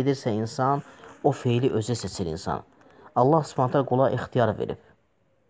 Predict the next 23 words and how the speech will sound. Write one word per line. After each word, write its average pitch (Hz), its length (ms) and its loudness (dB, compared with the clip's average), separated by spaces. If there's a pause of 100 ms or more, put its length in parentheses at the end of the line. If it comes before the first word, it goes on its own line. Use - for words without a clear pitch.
(240)
Seçimi 147 440 -2
qulun 131 280 2
özünə 110 260 0
buraxıb. - 340 0 (440)
Və 127 140 4
insan 156 540 2
məcbur 113 420 0
deyil. 90 280 0 (840)
Əgər 175 220 6
insan 175 260 2
pisi - 240 -6
seçəcəksə, 165 540 2 (580)
deməli 131 260 4
bu 135 80 4
yolu 131 220 6
özü 120 100 0
seçib. - 360 -8 (400)
İnsan 143 320 4
yaxşı 170 340 4
seçəcəksə, 180 540 4 (540)
deməli 117 260 2
bu 127 100 4
yolu 117 380 2